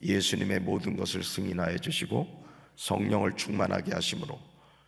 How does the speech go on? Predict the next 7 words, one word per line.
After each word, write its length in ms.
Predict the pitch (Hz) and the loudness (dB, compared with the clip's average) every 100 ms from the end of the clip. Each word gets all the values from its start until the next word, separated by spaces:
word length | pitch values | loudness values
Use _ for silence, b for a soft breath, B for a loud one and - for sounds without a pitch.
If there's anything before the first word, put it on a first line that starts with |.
| b | b
예수님의 760 | 101 123 127 - 131 127 127 110 | 4 6 6 4 0 2 2 2
사역이 1040 | - - 98 90 - 165 208 - - - - | 2 2 2 2 4 2 2 -4 -14 -12 -2
예배된 540 | 87 87 87 87 76 | 0 0 0 -2 -4
후에 240 | 50 - - b b b | -6 -10 -16 b b b
마귀의 640 | - 71 80 71 82 76 71 | 4 6 6 4 0 0 0
이 120 | 82 | 0
시험이 640 | - - 82 110 175 - | 2 2 2 0 0 -4